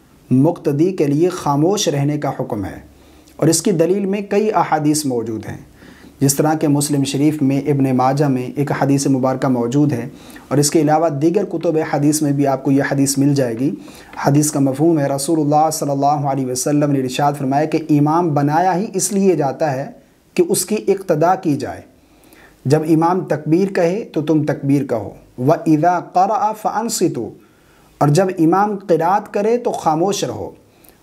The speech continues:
और जब इमाम "गैरिल मग़दूबि अलैहिम वलद्दाल्लीन" पढ़े तो तुम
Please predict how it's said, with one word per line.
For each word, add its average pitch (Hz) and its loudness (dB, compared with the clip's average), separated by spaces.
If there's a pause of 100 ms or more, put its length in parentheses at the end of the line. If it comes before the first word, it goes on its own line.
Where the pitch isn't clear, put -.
(160)
और 139 4
जब 196 2
इमाम 180 2 (160)
"गैरिल 185 0
मग़दूबि 170 0
अलैहिम 170 0
वलद्दाल्लीन" 170 0
पढ़े 165 0 (220)
तो 156 -8
तुम 175 -2